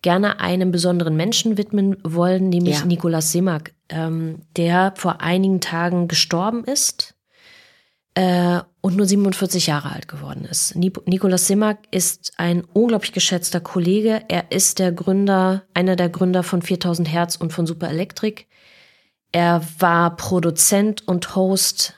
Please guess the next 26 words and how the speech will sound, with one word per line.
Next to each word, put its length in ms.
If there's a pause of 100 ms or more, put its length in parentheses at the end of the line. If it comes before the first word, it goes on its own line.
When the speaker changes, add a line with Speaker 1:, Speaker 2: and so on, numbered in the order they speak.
(120)
Speaker 1:
äh, 440
von 680
Elementarfragen 880
und 100
Pandemia. 760 (500)
Er 140
hat 140
Filme 340
gedreht. 680 (680)
Äh, 400
er 220
war 140
Produzent. 960 (460)
Er 200
gehört 560
eigentlich 280
zu 220
einen, 680
zu 140
den 320
Leuten, 400
die 100
Podcasts 480
in 140
Deutschland 380
überhaupt 260